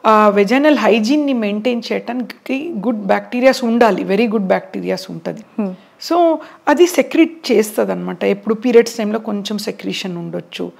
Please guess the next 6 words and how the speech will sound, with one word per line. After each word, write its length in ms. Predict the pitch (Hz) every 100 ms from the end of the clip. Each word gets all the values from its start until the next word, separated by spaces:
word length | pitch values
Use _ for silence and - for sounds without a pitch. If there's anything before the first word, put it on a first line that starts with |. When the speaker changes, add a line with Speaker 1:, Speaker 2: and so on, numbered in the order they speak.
| - - - _
Speaker 1:
Ovulation 720 | 254 277 311 294 277 247 208
టైంలో 380 | 202 170 170 175 247
అంటే, 480 | 240 202 220 349 381 - _ _ -
ఆ, 260 | 208 190 190
ovulation 640 | 247 254 311 330 285 262
టైంలో 380 | 254 226 240